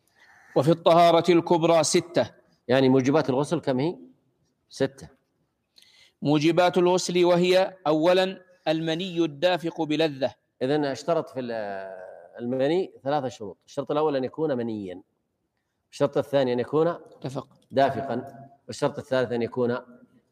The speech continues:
Speaker 2: بلذة. لكن لو كان منيًا غير دافق سال سيلانا كالبول أو كالمذي، ما رأيكم؟ ها؟ ما يغتسل. والدفق هذا لابد معه من إيش؟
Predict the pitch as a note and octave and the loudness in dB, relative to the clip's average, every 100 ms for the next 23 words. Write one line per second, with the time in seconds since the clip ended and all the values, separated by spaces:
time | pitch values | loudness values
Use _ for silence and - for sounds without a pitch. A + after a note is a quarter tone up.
0 | _ _ A#2 A2+ E2 - - _ _ _ | _ _ -2 0 -2 -10 -20 _ _ _
1 | A#2 C#3 C#3 C#3 D#3 C3 B2 B2+ B2+ A2 | -2 2 2 2 0 0 0 0 0 -2
2 | G2 - G2+ G#2+ C3 B2 B2 G#2+ G#2 F2+ | -6 -8 -10 -2 0 2 0 -2 -2 -4
3 | - F#2+ - - _ _ - C#3 C3 A2+ | -8 -12 -14 -20 _ _ -4 0 2 0
4 | A#2+ A#2+ B2 D3 D3+ - B2+ G#2 A#2 C#3 | 0 0 2 0 -2 -2 -4 -2 0 2
5 | F3 - A#2 A2+ A#2+ G#2 G2+ F#2+ G2+ - | 0 -4 -8 -6 -6 -4 -4 -6 -10 -14
6 | _ _ _ _ _ _ - A2+ G2+ F#2+ | _ _ _ _ _ _ -4 0 0 -4
7 | G#2 - _ - _ _ _ _ _ - | -12 -16 _ -20 _ _ _ _ _ -4
8 | B2 D3+ - - - _ - A#2+ G2 D#2+ | -2 -2 -6 -20 -20 _ -4 -4 -4 -10
9 | - _ _ _ _ _ _ _ _ _ | -20 _ _ _ _ _ _ _ _ _
10 | _ _ _ _ B2+ B2+ F#3 D3 D#3+ E3 | _ _ _ _ -2 2 0 2 2 4
11 | D#3+ D#3 C#3+ C#3 D3 D#3 C#3+ B2+ D3+ - | 2 2 0 0 0 0 0 0 -4 -8